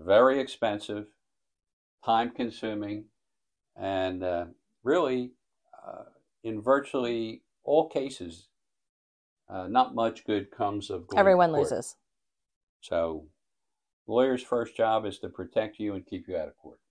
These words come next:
Speaker 2: Right. So, um, so besides being a lawyer, you're a husband, a dad, a grandfather, uncle. You have a big family. We have a big family. So, um, what do you think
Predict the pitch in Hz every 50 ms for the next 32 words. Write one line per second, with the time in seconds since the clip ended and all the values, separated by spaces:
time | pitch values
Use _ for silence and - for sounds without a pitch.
0 | _ _ - 185 175 165 160 - - _ _ _ _ _ _ _ _ _ - -
1 | 247 233 214 208 202 202 196 196 196 - - 190 190 175 170 165 165 170 180 185
2 | 190 - _ _ _ _ _ _ _ _ _ _ _ _ _ _ _ _ _ -
3 | - 247 226 190 196 190 220 196 202 202 - 226 214 208 196 196 185 180 180 185
4 | 185 180 180 175 170 170 170 165 175 180 - - 180 185 185 190 180 175 170 -
5 | - 190 180 175 175 175 175 175 175 170 - 180 175 170 170 196 180 175 175 175
6 | 170 165 165 165 165 165 165 160 165 165 185 185 185 180 180 180 - - 170 160
7 | 160 165 170 175 175 175 170 175 175 170 170 170 - - - 180 175 175 - 190
8 | 180 170 170 170 165 165 170 170 175 170 165 165 170 175 170 - _ _ _ _
9 | _ _ _ _ _ - 190 170 170 175 175 202 190 170 160 - 208 175 170 165
10 | 165 175 170 170 175 180 180 180 170 160 170 160 170 165 160 - - 175 156 156
11 | 165 165 160 165 180 180 - _ _ _ _ _ - - - 226 202 185 185 180
12 | 180 180 180 185 - 180 185 175 165 170 175 - - 190 190 220 254 262 - 277
13 | 247 247 233 233 - 240 220 220 220 214